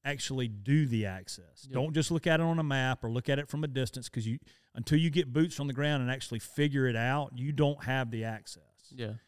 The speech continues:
Speaker 1: And that was an oversight on my part. Um, you know, you, you, you, you make mistakes and you learn from it. That'll never happen again.
Speaker 2: Yeah.
Speaker 1: You know, I, I know now, again, to, to verify access, especially in, tre-,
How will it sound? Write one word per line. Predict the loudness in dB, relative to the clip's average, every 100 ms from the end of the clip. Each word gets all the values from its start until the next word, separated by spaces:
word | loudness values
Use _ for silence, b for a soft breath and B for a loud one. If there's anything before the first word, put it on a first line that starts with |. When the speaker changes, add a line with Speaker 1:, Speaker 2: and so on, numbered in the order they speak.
| _
Speaker 1:
And | -4
that | 0
was | 2 2
an |
oversight | 4 4 2 0 0 0 -2
on | -4 -4
my | -2
part. | -4 -4 -4 -6 -12 _ _ _ _ -8
Um, | -2 0 0 0 -4 _
you | -2
know, | 2 2
you, | 2 0
you, | -2 -4 -4 -16 -20 -20 _ _ _
you, | -12 -10
you | -6 0
make | 4 4
mistakes | 2 -2 -2 -4 -6 -16 -20 -18
and | -4
you | 0
learn | 2 2
from | 0 -2
it. | 2
That'll | 2 4
never | 2 2
happen | 0 -2 -4
again. | -4 -4 -4 -8 -12
Speaker 2:
Yeah. | -18 -20 _ _ -6
Speaker 1:
You | 0
know, | 2
I, | 2 2
I | 0
know | 4 4
now, | 4 2 0 -2 -2
again, | -4 0 2 2 0 -2 -6 -12 _ _ _ _ _
to, | -2 -2 _ -10
to | -8
verify | -4 0 2 2 0 -2 -2
access, | -4 -6 -10 -8
especially | -4 -4 0 0 0 0 -2
in, | -2 -4
tre-, | -8